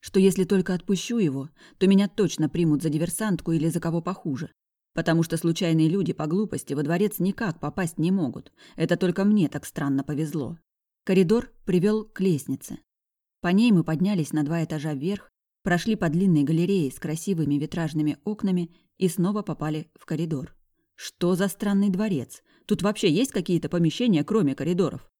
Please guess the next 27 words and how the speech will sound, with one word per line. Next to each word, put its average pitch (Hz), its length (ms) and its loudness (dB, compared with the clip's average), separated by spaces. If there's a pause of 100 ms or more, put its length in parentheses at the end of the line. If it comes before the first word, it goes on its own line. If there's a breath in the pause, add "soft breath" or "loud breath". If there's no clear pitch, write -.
(420)
Оказалось, 262 520 -4
есть, 135 380 -4 (160)
и 143 100 0
немало. 170 440 0 (680)
Покои 247 320 2
принца 262 360 2
встретили 190 440 0
нас 170 240 0 (120)
тишиной 160 680 -2
и 165 80 0
роскошью. - 640 -8 (600)
Комната 170 400 4
тут 156 160 -2
была 165 300 0
одна, 208 360 -2 (280)
но 185 180 4
поистине 170 640 2
огромная, 156 600 -2 (300 loud breath)
а 170 120 0
спальню 147 500 2
от 135 100 -4
зоны 156 220 2
гостиной 170 640 0 (240 soft breath)
отделяли 196 460 2
полупрозрачные 175 880 -2
стеклянные 151 560 -2
перегородки. 156 760 -6